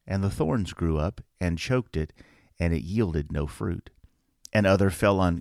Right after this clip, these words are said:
good ground, and did yield fruit that sprang up and increased, and brought forth some thirty, and some sixty, and some an hundred. And he said unto them, He that hath ears to hear,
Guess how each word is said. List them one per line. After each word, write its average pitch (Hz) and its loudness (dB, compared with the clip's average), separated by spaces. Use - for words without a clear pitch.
good 110 4
ground, 87 0
and 101 4
did 95 2
yield 95 4
fruit 110 2
that - -8
sprang 98 0
up 82 -2
and 82 -2
increased, 87 -4
and 92 2
brought 95 4
forth 117 2
some 123 0
thirty, 92 2
and 98 4
some 101 2
sixty, - -4
and 92 2
some 92 2
an 80 -2
hundred. 87 -6
And 117 2
he 127 8
said 160 4
unto 107 2
them, 90 4
He 135 -2
that 160 0
hath 98 0
ears 139 0
to 165 -6
hear, 82 -4